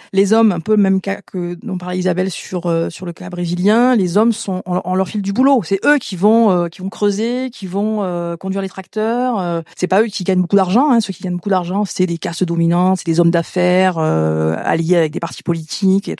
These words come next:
toute une espèce de mafia qui, qui contrôle tout ça.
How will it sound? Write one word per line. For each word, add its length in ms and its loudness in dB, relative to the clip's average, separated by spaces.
toute 160 -16
une 80 -4
espèce 220 -2
de 60 4
mafia 460 2
qui, 240 -12
qui 100 -6
contrôle 320 0
tout 100 -4
ça. 220 0